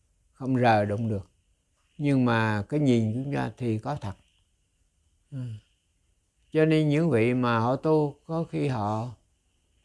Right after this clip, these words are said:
họ thành móng, họ bay mất. Ừ. Ở đây hồi còn nhỏ, mình đọc về sa-,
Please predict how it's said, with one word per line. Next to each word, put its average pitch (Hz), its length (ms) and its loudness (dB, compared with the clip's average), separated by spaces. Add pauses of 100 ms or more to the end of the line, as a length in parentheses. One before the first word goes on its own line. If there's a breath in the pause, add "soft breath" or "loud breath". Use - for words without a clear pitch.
(240)
họ 117 260 -8
thành 113 280 -4
móng, 170 340 -2
họ 104 100 -8
bay 123 180 -2
mất. 131 140 -8 (2750)
Ừ. 165 80 -10 (400)
Ở 139 180 -2
đây 139 340 6
hồi 120 500 2
còn 120 260 -2
nhỏ, 117 400 2 (120)
mình 113 140 -2
đọc 104 260 2
về 110 200 -2
sa-, 113 340 -10